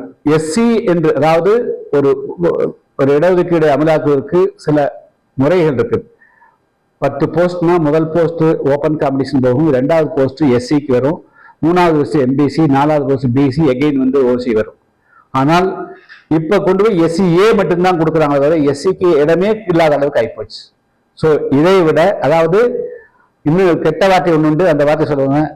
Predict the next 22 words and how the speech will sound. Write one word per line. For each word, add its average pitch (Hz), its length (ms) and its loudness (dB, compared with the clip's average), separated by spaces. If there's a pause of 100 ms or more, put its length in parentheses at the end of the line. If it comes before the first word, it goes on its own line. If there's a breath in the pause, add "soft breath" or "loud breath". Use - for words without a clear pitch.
யாரோ 143 260 2 (300)
இதை 147 160 0
பிடிங்க 151 420 0
கொடுப்பாங்க 135 320 -2
அப்படிங்கிற 127 240 0
மாதிரி 139 240 0 (720 soft breath)
தமிழ்நாடு 180 420 2
அரசு 160 300 2 (640)
இந்திய 190 420 2
அரசியல் 170 460 2
சாசனத்தால் 175 760 2 (560 loud breath)
தேவேந்திர 185 400 2
வேளாளர்களுக்கும் 165 720 0 (220)
ஆதிராவிடர்களுக்கும் 170 1000 2 (420 loud breath)
அதில் 165 220 0
இருக்கக்கூடிய 180 420 0 (120)
எழுபத்தி 202 440 0
ஆறு 170 180 2
சாதிகளுக்கும் 165 680 0
கொடுக்கப்பட்ட, 156 680 -2
கொடுக்கப்பட்ட 156 520 -4
இடஒதுக்கீட்டை 156 640 0